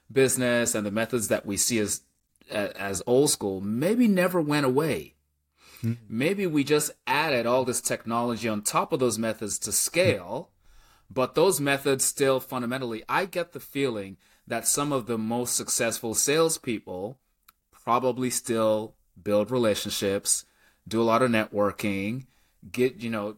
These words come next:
Speaker 1: give out a lot of value in different communities, and then over
Speaker 2: Mm.
Speaker 1: time, they have people come back to them. So I
Speaker 2: Mm.
Speaker 1: think those methods generally are timeless. It
Speaker 2: Mm.
Speaker 1: might be worth highlighting that, uh, I did a lot of my marketing under the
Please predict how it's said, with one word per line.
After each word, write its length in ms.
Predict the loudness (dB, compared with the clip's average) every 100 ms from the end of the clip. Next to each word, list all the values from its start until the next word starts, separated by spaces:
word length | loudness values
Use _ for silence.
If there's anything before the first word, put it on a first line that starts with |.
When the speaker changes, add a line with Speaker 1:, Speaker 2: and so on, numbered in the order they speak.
| -6
Speaker 1:
give 200 | -4 0
out 120 | 0
a 40 |
lot 160 | 0 -2
of 80 | -2
value 440 | -2 0 0 -4
in 80 | -4
different 300 | -6 -8 -8
communities, 800 | -6 -2 0 2 2 0 -2 -4
and 160 | -6 -8
then 100 | -6
over 220 | -2 2
Speaker 2:
Mm. 120 | 2
Speaker 1:
time, 460 | 2 2 -2 -8 -14 _ _ _ _
they 120 | -14 -6
have 300 | -2 -4 -4
people 280 | -8 -6
come 240 | -8 -6 -4
back 200 | -6 -6
to 100 | -8
them. 240 | -6 -4
So 320 | -2 -2 -2 -8 -8
I 240 | -4 -2 0
Speaker 2:
Mm. 40 |
Speaker 1:
think 180 | -2 0
those 180 | 0 0
methods 400 | 0 0 -2 -4
generally 720 | -6 -2 0 2 0 0 -2
are 160 | -4 -6
timeless. 760 | -6 -2 -2 -2 -4 -8 -10 -10 _ _ _ -20 -10 -4
It 120 | -2
Speaker 2:
Mm. 60 | 0 -2
Speaker 1:
might 200 | -2 -4
be 120 | -6
worth 500 | -6 -2 -2 -2 -4 -12 _ _ -20 -10
highlighting 560 | -4 -2 -2 -6 -10 -20 _ _ _ _ _
that, 420 | -6 -2 0 -2 -8 -12
uh, 80 | -14 -16 _ _ -4
I 160 | -2
did 160 | -2 -4
a 40 |
lot 160 | -2 -2
of 60 |
my 140 | -2 -2
marketing 720 | -2 -2 -2 -4 -2 -4 -4
under 300 | -2 0 2
the 260 | 0 -2